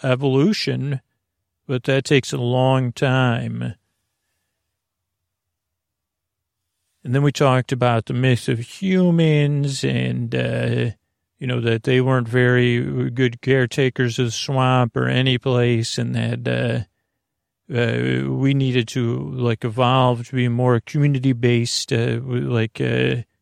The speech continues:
those are some of the myths that, that we're not taught, but that we hear about,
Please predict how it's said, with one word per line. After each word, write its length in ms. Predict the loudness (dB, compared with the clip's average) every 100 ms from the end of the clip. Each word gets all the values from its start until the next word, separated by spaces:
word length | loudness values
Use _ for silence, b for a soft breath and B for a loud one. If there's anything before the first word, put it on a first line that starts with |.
| _ -6
those 260 | -2 0
are 60 | 0
some 180 | -2 0
of 60 |
the 60 | 0
myths 540 | 0 2 2 2 -6
that, 480 | -4 -4 -2 -2 0
that 180 | 0 0
we're 80 | 0
not 300 | -2 -2 -4
taught, 380 | -2 2 2 2
but 160 | -2 0
that 160 | 0
we 100 | 0
hear 240 | 0 2 4
about, 480 | 4 0 0 -2